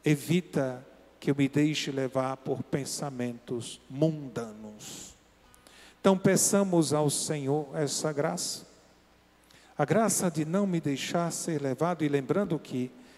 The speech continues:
é sempre a continuação daquilo que meditamos antes, né,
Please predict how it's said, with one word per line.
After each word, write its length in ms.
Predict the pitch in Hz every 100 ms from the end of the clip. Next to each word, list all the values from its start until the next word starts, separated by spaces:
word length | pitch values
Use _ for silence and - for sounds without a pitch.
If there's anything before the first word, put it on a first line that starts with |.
| - -
é 60 |
sempre 440 | 160 - 214 - 156
a 60 |
continuação 1000 | - 175 156 156 139 135 123 - 175 185
daquilo 420 | 151 135 - 160
que 160 | 156 147
meditamos 760 | 139 131 127 - 151 143 123 147
antes, 360 | 240 208 -
né, 140 | 143